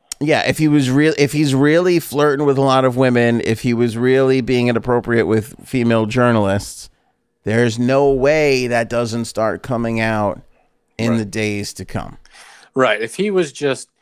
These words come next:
Speaker 2: in bed by ten, you know, maybe, uh, turned on some Jeopardy,
Speaker 1: Mm-hmm.
Speaker 2: read a cu-, few chapters in a book, you know, worked on a program, and then went to bed every
Speaker 1: Yeah.
Speaker 2: night,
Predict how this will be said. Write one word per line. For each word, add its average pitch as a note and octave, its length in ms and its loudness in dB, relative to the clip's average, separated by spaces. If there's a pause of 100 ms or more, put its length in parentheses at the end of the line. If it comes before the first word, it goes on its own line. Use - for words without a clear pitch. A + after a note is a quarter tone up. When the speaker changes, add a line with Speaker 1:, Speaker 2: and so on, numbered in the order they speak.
(520)
Speaker 2:
in C#3 180 -6
bed C3 260 0
by A2 160 -4
ten, B2 580 -6 (800)
you B2 140 -8
know, A2 280 -8 (1040)
maybe, A2+ 460 -10
uh, G#2 140 -8 (120)
turned B2+ 240 -8
on A#2 160 -6
some G#2+ 200 -16
Jeopardy, A#2 640 -6 (300)
Speaker 1:
Mm-hmm. G#2+ 260 -4
Speaker 2:
read A2 140 -8
a - 20 -12
cu-, - 300 -20
few A#2+ 120 -8
chapters A2+ 480 -4
in A2 80 -4
a G#2+ 40 -10
book, - 520 -6 (720)
you A2+ 80 -6
know, G2+ 320 -6
worked A2+ 260 -6
on A#2 80 0
a G#2+ 60 -2
program, A2+ 580 -2
and G#2+ 80 -10
then G#2 80 -8
went G#2+ 180 -8
to G#2 60 -14
bed G2+ 340 -8 (300)
every G2+ 260 -4
Speaker 1:
Yeah. G2 100 -12
Speaker 2:
night, F#2+ 180 -10